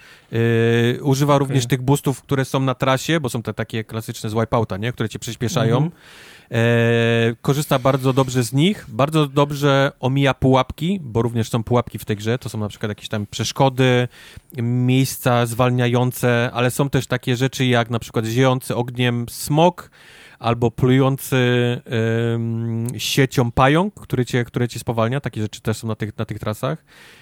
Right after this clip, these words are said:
Speaker 1: Więc
Speaker 2: W sensie
Speaker 1: A I
Speaker 2: pająk, pająk taki prawdziwy pająk.
Speaker 1: Pająk, pająk prawdziwy, tak. I on pluje do ciebie
Speaker 2: Okej.
Speaker 1: taką siecią i cię po prostu spowalnia na, na bardzo długo.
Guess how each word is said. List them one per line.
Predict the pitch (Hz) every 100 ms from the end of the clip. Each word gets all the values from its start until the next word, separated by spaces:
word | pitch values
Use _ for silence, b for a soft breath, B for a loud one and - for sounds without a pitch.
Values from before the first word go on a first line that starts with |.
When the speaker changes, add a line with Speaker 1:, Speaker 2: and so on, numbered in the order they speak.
| B B
Speaker 1:
Więc | 123 120
Speaker 2:
W | 147
sensie | 147
Speaker 1:
A |
I | 170
Speaker 2:
pająk, | 156 147 -
pająk | 151 151
taki | 139 147 147
prawdziwy | 147 - 165 185 190 135
pająk. | 127 123 120 - - _
Speaker 1:
Pająk, | 147 151 143
pająk | 165 151 139
prawdziwy, | 147 151 131 104
tak. | 107 113
I |
on | 110
pluje | 135 131
do | 117
ciebie | 123 120
Speaker 2:
Okej. | 123
Speaker 1:
taką | 113
siecią | 110 127 131 117
i |
cię | 110 110
po | 110
prostu | 110 110
spowalnia | - 123 120 110
na, | 104
na | 107 113
bardzo | 104 107 104
długo. | 104 98 -